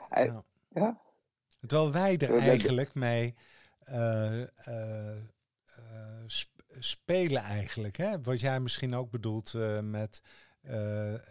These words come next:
Speaker 2: hè, de interactie met de kosmos als onderdeel van het totale systeem wat in de natuur zit en om ons heen. Hè, dat, dat wil met ons praten, hè? D-, zoiets dergelijks
Speaker 1: Ja.
Speaker 2: is het, hè?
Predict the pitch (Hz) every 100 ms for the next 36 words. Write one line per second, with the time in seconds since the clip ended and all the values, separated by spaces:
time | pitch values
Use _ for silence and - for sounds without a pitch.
0 | - _ - 147 147 117 117 - 143 -
1 | 127 110 104 - - 117 - 107 107 -
2 | 110 117 123 104 101 107 104 - 110 104
3 | 101 113 107 117 110 107 107 107 - 113
4 | - 110 107 101 104 107 104 104 - 104
5 | - 104 92 107 98 101 123 117 107 -
6 | - - - _ - 151 139 113 - -
7 | 110 - - 123 104 135 135 120 107 110
8 | 101 - 131 147 131 104 85 80 _ 131
9 | 202 285 _ 123 - 131 160 147 110 85
10 | 107 90 - 123 98 - 90 98 -